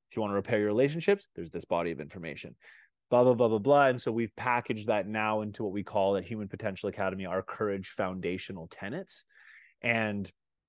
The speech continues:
H P A has just grown and expanded at such a rapid and, like, cohesive, uh, speed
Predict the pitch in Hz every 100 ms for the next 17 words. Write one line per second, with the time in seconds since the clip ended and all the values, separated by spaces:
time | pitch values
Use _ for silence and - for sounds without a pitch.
0 | _ _ - 131 123 - 131 120 113 101
1 | 95 101 113 117 117 107 101 - - 107
2 | 107 107 98 - 110 110 92 85 98 110
3 | - 110 104 95 98 98 95 85 95 92
4 | - - 104 - 113 110 - 104 90 82
5 | _ _ _ _ - 90 90 85 85 -
6 | - - 170 175 123 110